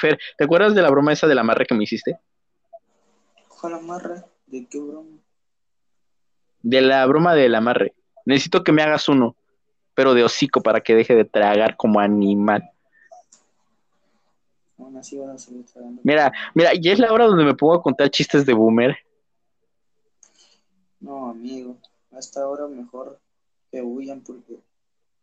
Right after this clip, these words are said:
Speaker 2: tus chistes, que es lo único atractivo de ti, se van a la mierda.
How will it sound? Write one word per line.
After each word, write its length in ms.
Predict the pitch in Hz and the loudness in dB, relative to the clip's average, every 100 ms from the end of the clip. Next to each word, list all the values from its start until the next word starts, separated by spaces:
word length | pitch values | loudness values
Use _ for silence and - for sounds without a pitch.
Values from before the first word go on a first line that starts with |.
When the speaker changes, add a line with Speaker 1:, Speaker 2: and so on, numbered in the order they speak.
| _ _ | _ _
Speaker 2:
tus 180 | 135 127 | -16 -14
chistes, 500 | - 135 - 156 _ | -14 -16 -18 -20 _
que 100 | - | -14
es 60 | 139 | -12
lo 80 | 143 | -12
único 220 | 147 - | -14 -12
atractivo 500 | 143 123 120 131 131 | -12 -14 -16 -16 -16
de 60 | 127 | -18
ti, 160 | - | -20
se 160 | - 131 | -20 -16
van 180 | 120 120 | -16 -16
a 40 | |
la 40 | 117 | -20
mierda. 180 | _ | _